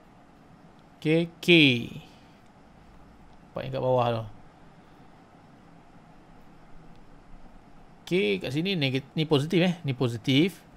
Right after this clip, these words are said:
Tapi sini negatif. So, kita ambil sekali lah dengan dia punya negatif lah. Okey, kita bandingkan eh, beza. Ha, macam tu lah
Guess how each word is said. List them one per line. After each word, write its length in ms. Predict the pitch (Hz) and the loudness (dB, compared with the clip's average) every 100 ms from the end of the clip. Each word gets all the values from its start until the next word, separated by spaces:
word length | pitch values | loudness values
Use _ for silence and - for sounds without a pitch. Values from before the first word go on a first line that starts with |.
| - - - - | -20 -20 -20 -14
Tapi 240 | - 113 147 | -12 -8 -8
sini 240 | 156 147 | -6 -6
negatif. 560 | 131 127 131 151 123 110 | -4 -4 0 2 0 -2
So, 80 | |
kita 240 | 143 143 127 | -6 -4 -4
ambil 160 | 131 | -8
sekali 240 | - 127 135 | -6 -2 0
lah 240 | 151 113 - - | -2 -4 -10 -8
dengan 320 | 123 127 127 123 | -6 -4 -2 -2
dia 80 | 123 | -4
punya 400 | 123 123 135 143 147 147 147 147 151 151 151 151 151 160 - - - - - - | -4 -4 -2 -2 -2 -2 -2 -4 -4 -4 -4 -4 -6 -8 -16 -20 -20 -20 -20 -14
negatif 480 | 127 120 120 131 131 | -10 -8 -8 -4 0
lah. 160 | 143 110 - - - - - | 0 -2 -10 -20 -20 -20 -8
Okey, 160 | 165 | -8
kita 160 | 156 135 | -6 -2
bandingkan 480 | 123 127 127 131 156 | -2 0 -2 -2 -4
eh, 80 | |
beza. 320 | 147 123 147 156 - - - - - - - - - - - - - - - - - - - - - - - - | -4 -4 -4 -6 -12 -20 -20 -20 -20 -20 -20 -20 -20 -20 -20 -20 -20 -20 -20 -20 -20 -20 -20 -20 -20 -20 -20 -16
Ha, 160 | 120 | -12
macam 80 | 120 | -8
tu 80 | 127 | -6
lah 160 | 131 | -6